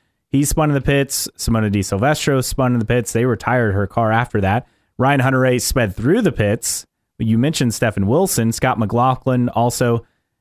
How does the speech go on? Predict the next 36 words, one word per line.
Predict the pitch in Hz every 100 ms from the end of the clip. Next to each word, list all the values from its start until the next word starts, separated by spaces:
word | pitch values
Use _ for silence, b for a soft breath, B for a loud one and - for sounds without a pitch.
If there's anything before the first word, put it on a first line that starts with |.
| _ 127
had | 117
a |
pit | - - -
issue. | 127 110 127 120 113 - _ _ _
Graham | 123 131
Rahal | 123 147 139 143 139
with | 131 127
a |
pit | - 139 -
issue | 131 - 135 135 131
that, | 117 110 - 117
uh, | 107 107 104 107 - _ _ _
ruined | 107 117 151 139 135 123 -
his | 113 147 123
race | 113 113 123
because | - 107 104
he | 123
was | 123 104
looking | 123 113 120 110 101 _ _ -
pretty | 127 110
promising | - 127 123 123 - 117 110 - _ _ _ _
to | -
have | 120 113
a |
chance. | - 131 123 120 - - - _ _ _ -
I | 156
don't | 175
know | 160
about | 147 -
win, | 110 123 151 196 240 240 208
but, | 135 131 127
I | 131
mean, | 127 120 117 113
he | 131
was | 127 110
running | 139 180 175 170